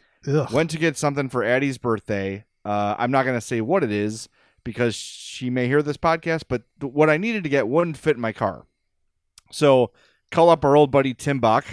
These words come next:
Speaker 2: from Niscore. I'm like,
Speaker 1: Yeah.
Speaker 2: "Hey, uh, you're relatively close to here. Do you got twenty minutes to come help me move this thing?" Sure enough, anyone who knows Tim Bach knows he showed up <laughs> right away. We put it in the back of his pickup truck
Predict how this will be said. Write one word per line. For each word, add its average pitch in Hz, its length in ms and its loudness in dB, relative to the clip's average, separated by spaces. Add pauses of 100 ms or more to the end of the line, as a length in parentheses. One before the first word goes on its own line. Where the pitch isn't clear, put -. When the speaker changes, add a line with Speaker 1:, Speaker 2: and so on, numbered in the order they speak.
(180)
Speaker 2:
from 127 180 -4
Niscore. 117 400 -2
I'm 139 80 -2
like, 127 120 2
Speaker 1:
Yeah. - 80 4
Speaker 2:
"Hey, 151 260 2 (540)
uh, 131 140 2
you're 208 340 0 (220)
relatively 135 540 2
close 131 280 -2
to 123 100 -8
here. 147 340 -4 (220)
Do 117 80 -8
you 117 80 -2
got 170 300 0
twenty 180 240 -2
minutes 185 240 -4
to - 60 -14
come 170 160 -6
help 160 160 0
me 175 100 -6
move 165 200 0
this 165 200 -6
thing?" 185 280 -6 (500)
Sure 143 220 0
enough, 139 420 2
anyone 143 300 0
who 135 60 2
knows 135 240 2
Tim 139 200 -2
Bach 127 260 2
knows 131 300 0
he 113 100 -6
showed 123 260 -2
up 120 200 -2
<laughs> - 0 -
right 135 180 0
away. 131 400 0 (280)
We 131 120 0
put 147 180 0
it 147 40 0
in 135 60 -4
the 123 60 -4
back 131 220 2
of 123 60 -4
his 117 120 -4
pickup 135 320 -4
truck 131 340 -2